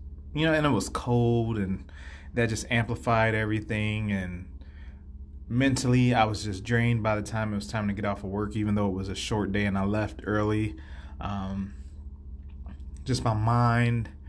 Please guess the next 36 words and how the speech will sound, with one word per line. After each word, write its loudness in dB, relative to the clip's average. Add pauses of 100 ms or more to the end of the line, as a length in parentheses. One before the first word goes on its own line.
(880)
was, -4
was -4
tired, 4
and -4
I 0
was -4
just, -8
like, -8
beat 6
up. 2 (920)
And -2 (400)
yeah, 0
man, 6
just 0
considering 2
all 2
the 0 (1040)
things 6
that 2
have 0 (100)
happened -2 (420)
financially 0
for 0
us -2
in -2
the 0
last -2
year. -2 (260)
Now, 6
granted, 4
we've 0
done 6
a 4
lot 6
of -2
stuff. -2